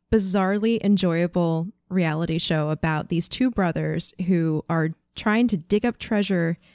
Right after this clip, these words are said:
in the North Atlantic <laughs> on this little island off of Canada.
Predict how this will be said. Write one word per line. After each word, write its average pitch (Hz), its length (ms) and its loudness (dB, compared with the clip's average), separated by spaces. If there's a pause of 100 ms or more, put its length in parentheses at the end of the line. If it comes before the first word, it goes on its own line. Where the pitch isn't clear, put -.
(280)
in 190 200 2
the 175 80 0
North 185 480 2
Atlantic 170 720 -2 (160)
<laughs> - 320 -4
on 208 120 4
this 220 200 2
little 220 300 0
island 233 420 2
off 180 180 0
of 185 140 -2
Canada. 185 580 0